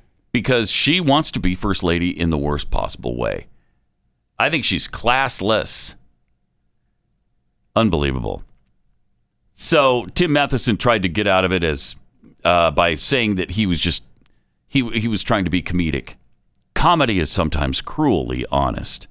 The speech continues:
The ex-First Lady doesn't have any respect for, any of my respect for anything. Sorry."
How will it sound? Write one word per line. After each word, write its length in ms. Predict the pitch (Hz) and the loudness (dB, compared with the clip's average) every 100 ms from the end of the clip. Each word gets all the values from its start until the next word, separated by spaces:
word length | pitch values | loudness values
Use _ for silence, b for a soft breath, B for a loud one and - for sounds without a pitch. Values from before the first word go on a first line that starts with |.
| - _ _ | -20 _ _
The 160 | 135 135 | -2 0
ex-First 600 | 180 190 - 185 180 - | 0 0 -2 0 0 0
Lady 340 | 139 175 147 | 2 2 0
doesn't 280 | 120 139 127 | 0 2 2
have 200 | 131 127 - | 2 0 0
any 320 | 190 208 175 | 2 2 2
respect 580 | 139 120 - 175 139 - | 0 0 0 0 0 -2
for, 220 | - - - | -2 -2 0
any 260 | 175 190 151 | 0 2 2
of 120 | 104 | 4
my 220 | 131 139 | 4 4
respect 560 | 143 104 - 135 113 - | 0 -4 -2 0 -2 0
for 180 | 101 - | -2 0
anything. 560 | 113 120 - 65 53 - | 0 -2 -2 -6 -8 -8
Sorry." 640 | - 120 107 104 64 - | -2 2 2 2 -2 -8